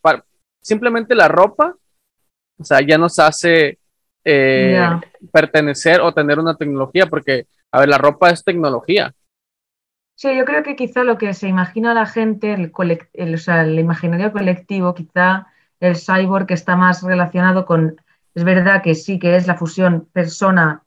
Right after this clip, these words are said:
Speaker 2: y máquina o, o cosa,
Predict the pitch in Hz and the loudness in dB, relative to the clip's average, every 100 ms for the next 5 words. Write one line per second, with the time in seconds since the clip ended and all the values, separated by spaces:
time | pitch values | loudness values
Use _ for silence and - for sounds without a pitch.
0 | _ _ - 170 165 180 185 190 196 - | _ _ -6 -4 0 -2 -2 -6 -6 -2
1 | 175 165 160 156 - _ _ _ _ - | 4 6 6 2 -4 _ _ _ _ -18
2 | 165 202 190 - 196 254 | -4 -2 -4 -4 -6 -6